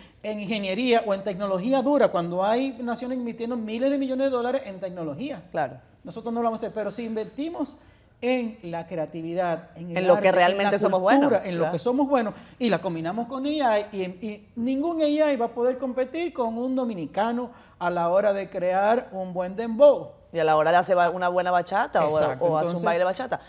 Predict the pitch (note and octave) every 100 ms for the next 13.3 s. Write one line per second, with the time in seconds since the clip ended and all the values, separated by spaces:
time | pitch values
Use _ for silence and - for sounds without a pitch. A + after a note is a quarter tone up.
0 | - A#3 A#3+ C#4 D4 D4+ A3 D#3 C#3 E3+
1 | D3 C#3+ _ - B3 C#4+ C#4 A#3 G3 D#3+
2 | C#3 D3 E3 D#3+ D3 E3+ G3+ F3 D3+ -
3 | E3+ E3 E3 E3+ G3+ G3 F#3 F#3 E3 D3+
4 | C3+ C#3 D3 E3 - G3+ A3+ G#3+ - -
5 | G3+ G3 G3 F#3 E3+ E3+ E3+ E3+ F3+ F3+
6 | E3+ E3 D#3+ C3 B2+ - - E3 E3+ D#3+
7 | - G3 G3 G3+ F#3 F#3+ E3 D#3+ F#3 F#3
8 | F3+ E3 F3 - - C#3 D3+ D#3+ D#3+ E3+
9 | - - - D#3+ D#3+ E3 D#3+ F3+ F3+ E3+
10 | E3+ E3 D#3+ E3 F3 D#3 D4+ C4 F#3+ E3
11 | D#3+ G#3 G#3 A3 A#3 A#3+ G3 E3 F3+ F3+
12 | D#3+ D#3 D3+ - E3+ E3+ F3 D#3+ B3 D#3
13 | - - -